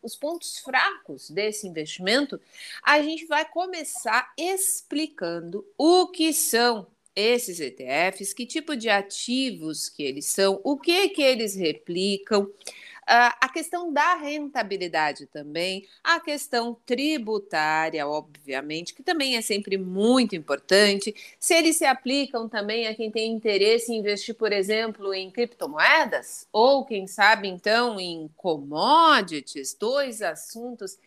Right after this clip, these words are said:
que estão em alta nesse momento. Então, antes de falarmos sobre os benefícios, né, sobre a parte prática, vamos perguntar pro Rafael, então. Rafael, E T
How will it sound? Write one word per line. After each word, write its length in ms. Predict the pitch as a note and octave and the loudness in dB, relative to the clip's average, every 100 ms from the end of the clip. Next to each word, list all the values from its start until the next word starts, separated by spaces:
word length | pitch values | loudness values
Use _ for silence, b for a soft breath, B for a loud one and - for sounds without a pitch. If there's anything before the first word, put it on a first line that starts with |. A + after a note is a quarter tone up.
| _ _ | _ _
que 100 | G#3 | -10
estão 680 | G3 - - G#3 G#3+ A#3 A#3 | -8 -10 -8 -4 -4 -4 -6
em 320 | A#3+ G#3 E3+ | -6 -8 -6
alta 640 | E3 A#3 C#4+ B3 G3 F3+ D#3+ | -2 -2 -2 -6 -6 -4 -4
nesse 380 | E3 E3+ - | -2 -4 -6
momento. 840 | D3 C3+ C#3 F#3 B3+ C4+ B3+ A#3+ A#3 B B B - | -8 -10 -2 2 2 2 -2 -6 -8 B B B -2
Então, 720 | D4+ E4 E4 - A3 A3 A#3+ B B B | 2 2 2 4 4 4 0 B B B
antes 680 | G3+ A#3+ C4+ C#4+ C4+ C#4 A#3+ | -2 0 0 -4 -8 -10 -10
de 140 | A#3 | -12
falarmos 600 | - A#3 G#3+ G3 F#3+ G3 G3+ | -4 2 6 6 4 -2 -10
sobre 220 | F#3 G3 | -8 -6
os 120 | F#3 | -4
benefícios, 960 | F3 F#3+ E3+ E3 C4+ E4 - G3 D3+ F3 | -4 -4 -6 -6 -4 -2 -4 -6 -8 -4
né, 160 | A#3+ | -2
sobre 240 | C4 G3+ F#3 | -2 -4 0
a 40 | |
parte 320 | G3 - - - | 0 -2 -6 -4
prática, 680 | G3 C4 - - - - - B B _ | 0 -2 -4 -16 -6 -6 -6 B B _
vamos 220 | D4 B4 | -4 -4
perguntar 500 | - A#4+ A4 G4+ F4+ | -6 -6 -6 -2 -2
pro 160 | - D4 | 0 -2
Rafael, 600 | C4+ C4 - A3 F3 C#3+ | -2 -4 -2 0 2 0
então. 280 | C#3+ - - - | -8 -16 -20 -12
Rafael, 480 | B3 B3 A3+ A2+ - _ | -12 -4 -4 -4 -10 _
E 140 | D4 E4 | -6 -6
T 420 | D#4+ F#3+ A#2+ | -4 -4 -4